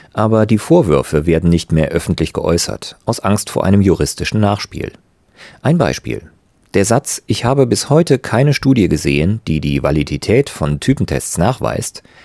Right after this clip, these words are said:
fällt unter Diagnostikexperten häufiger. Zitieren lassen will sich damit aber keiner mehr. Allerdings, das können auch die Kritiker nicht übersehen,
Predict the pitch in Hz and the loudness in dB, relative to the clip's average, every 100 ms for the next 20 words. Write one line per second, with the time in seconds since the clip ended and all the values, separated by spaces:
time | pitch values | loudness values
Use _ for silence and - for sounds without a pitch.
0 | - - - 165 - 110 92 78 67 60 | -20 -6 0 0 2 2 2 0 -2 -2
1 | 71 - 80 - - - - 67 - 82 | -4 -2 -6 -6 -8 -8 -6 -6 -4 -6
2 | 76 98 98 71 - - - _ _ - | 0 0 0 -2 -6 -10 -14 _ _ -20
3 | - - - - 202 196 71 57 - 80 | -20 -6 -4 -2 0 0 0 -2 -2 -2
4 | 98 101 98 95 - 65 69 76 - 95 | 2 4 4 2 -2 -2 -2 -4 -2 -4
5 | - 69 67 60 - - _ _ _ _ | -2 -6 -6 -8 -10 -14 _ _ _ _
6 | _ - - - 82 87 123 180 - - | _ -20 -18 -6 -2 2 2 2 -4 -8
7 | 69 - 69 64 - 67 - - - 104 | -8 -8 -8 -8 -8 -10 -10 -12 -2 -2
8 | 104 101 104 107 - 107 95 90 101 151 | 0 0 2 2 2 0 2 2 2 0